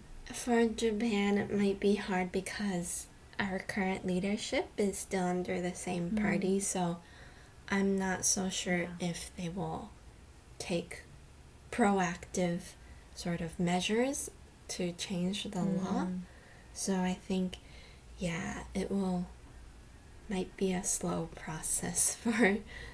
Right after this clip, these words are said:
Speaker 1: for now. Yeah, definitely. Um,
Speaker 2: Mm.
Speaker 1: and so I also want to turn this over to our listeners. So please comment down below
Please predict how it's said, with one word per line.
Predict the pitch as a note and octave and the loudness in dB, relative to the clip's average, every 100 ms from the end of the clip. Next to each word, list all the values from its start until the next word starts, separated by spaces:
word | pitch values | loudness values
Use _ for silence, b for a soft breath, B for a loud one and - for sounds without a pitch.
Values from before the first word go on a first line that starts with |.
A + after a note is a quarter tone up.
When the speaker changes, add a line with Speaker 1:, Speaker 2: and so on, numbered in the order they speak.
| B - | B -8
Speaker 1:
for | - G3 | 4 8
now. | G3 F3 - - - G#3 - | 8 6 2 -2 -4 -6 -2
Yeah, | F3+ E3 - - - - | 0 0 -4 -12 -12 -8
definitely. | F3 G#3 G#3+ E3 - F3+ F3+ B B B B - | -6 -4 -6 -6 -8 -8 -8 B B B B -2
Um, | G#3 G#3+ G#3+ G#3+ G#3+ B B B - | 2 4 4 2 -2 B B B -4
Speaker 2:
Mm. | A3 A3 | -2 2
Speaker 1:
and | A3 G#3+ G3+ B B B | 2 0 -2 B B B
so | - A3 G#3+ G#3 - | -2 0 2 0 0
I | G#3+ | 2
also | A#3 A#3+ B3 | 4 2 2
want | A#3 A3+ | 2 2
to | A3 | 0
turn | G#3+ - A3 | -2 0 2
this | G#3+ G#3+ - | 2 0 0
over | G3+ G3+ | 0 0
to | G3+ - | -2 0
our | F#3+ | 0
listeners. | F3+ G3+ - C#4+ G4 A#4 | 2 0 0 2 4 6
So | - B3+ A3+ G#3+ A#3 B B B - | 4 4 4 4 0 B B B 0
please | A#3 A3+ A3+ A3+ A#3 - | 6 6 6 4 2 -4
comment | - A3 G#3+ A3 - - | -2 2 4 2 0 -2
down | G#3 G#3 G3+ | 2 4 4
below | G3 F#3+ G3+ G4 | 2 0 0 0